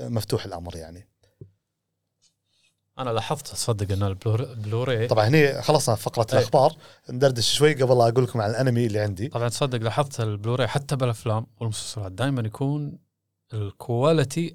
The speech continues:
Speaker 2: أحسن. طبعًا أنا تحليلي الشخصي، أنا ما عندي أي معلومة. ما، أنا يعني لاحظت، ما أدري. أتوقع لأن كنت في فرق، مهما كان النت عندك سريع،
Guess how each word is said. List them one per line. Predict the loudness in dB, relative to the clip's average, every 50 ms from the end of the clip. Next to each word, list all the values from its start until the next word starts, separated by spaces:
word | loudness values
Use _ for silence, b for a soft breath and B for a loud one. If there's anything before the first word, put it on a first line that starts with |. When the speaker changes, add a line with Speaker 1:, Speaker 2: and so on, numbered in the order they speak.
| -4 -4
Speaker 2:
أحسن. | -4 -2 -4 -8 -8 -10 _ _ _ _ _ _ _ _ _ _ _ -4
طبعًا | 0 2 2 4
أنا | 4 4 2 2 0 -2
تحليلي | 0 4 6 6 6 6
الشخصي، | 6 6 4 4 4 2
أنا | 4 4
ما | 4 4
عندي | 4 4 6 6 6
أي | 8 8
معلومة. | 6 6 6 6 6 4 2 -2 -10 -14 _ _ _ _ _
ما، | _ -6 -6 -6 -4 -2 0
أنا | 2 2 2 0 -2 -4
يعني | -6 -6 -2 0
لاحظت، | 0 2 2 2 2 2 -2 -6 -6
ما | -6
أدري. | -6 -8 -12 b b b b b b _ _ _ _
أتوقع | 2 2 4 4 4 2
لأن | 4 2 0 -2
كنت | -2 -2 -2 -2 -4 -6
في | -6 -4 -4 -2
فرق، | 0 0 -2 0 -2 -6 -8 -12 -14 -20 _ _ _ _ _ _ _ _ _ _ _ _ _ _ _ -8 -4
مهما | 0 2 2 2
كان | 2 2 2 2
النت | 2 2 2 2 2
عندك | 2 2 2 0 -2 -2
سريع، | -2 -2 0 0 0 -2 -2